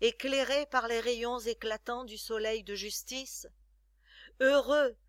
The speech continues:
à la pensée que l'heure de la rédemption a sonné, ils, les justes vivants,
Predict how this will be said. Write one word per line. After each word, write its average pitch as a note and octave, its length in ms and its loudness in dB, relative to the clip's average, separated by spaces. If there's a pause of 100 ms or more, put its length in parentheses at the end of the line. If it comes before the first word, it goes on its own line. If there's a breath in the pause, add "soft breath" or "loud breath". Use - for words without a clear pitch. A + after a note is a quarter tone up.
(200 soft breath)
à G#3 120 4
la A3+ 120 4
pensée C4 500 -2
que - 140 -2
l'heure A3+ 560 2 (300 soft breath)
de G3 100 -2
la G#3+ 160 6
rédemption A#3 640 -2
a G#3+ 80 0
sonné, A3 520 -6 (1400)
ils, C4+ 440 0 (800)
les F3+ 220 -12
justes F#3+ 400 -12
vivants, G#3 480 -4